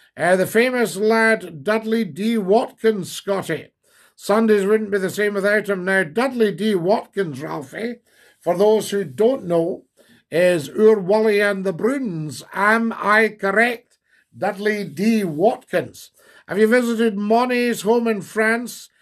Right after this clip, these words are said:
He loved Japanese woodblock prints. House is full of them. <laughs> Hello from Australia. We love you in Australia. Follow us as soon as you come on, guys. Very much appreciated. And dinky-doo from Scottie McClue.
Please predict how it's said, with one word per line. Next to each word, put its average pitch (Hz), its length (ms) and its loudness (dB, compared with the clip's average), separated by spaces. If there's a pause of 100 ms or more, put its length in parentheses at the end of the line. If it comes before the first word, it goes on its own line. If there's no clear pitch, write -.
(160)
He 147 80 -8
loved 185 360 -2
Japanese 214 600 0
woodblock 190 720 -2
prints. - 500 -6 (300)
House 202 320 2
is 208 160 -6
full 202 220 -4
of 180 100 0
them. 139 220 -6 (340)
<laughs> - 100 -20 (1300)
Hello 277 440 6
from 254 200 -4
Australia. 233 720 0
We 196 160 0
love 196 380 -2
you 208 240 0
in 196 320 -2
Australia. 202 840 0 (300)
Follow 254 360 2
us 220 200 2
as 202 180 -4
soon 233 140 -2
as 208 160 0
you 196 80 -4
come 196 160 -4
on, 214 240 -2
guys. 208 380 2
Very 214 260 -2
much 214 240 -6
appreciated. 165 800 -8 (400)
And 160 260 0
dinky-doo 170 600 0
from 160 360 -4
Scottie 170 480 -6
McClue. 160 480 -2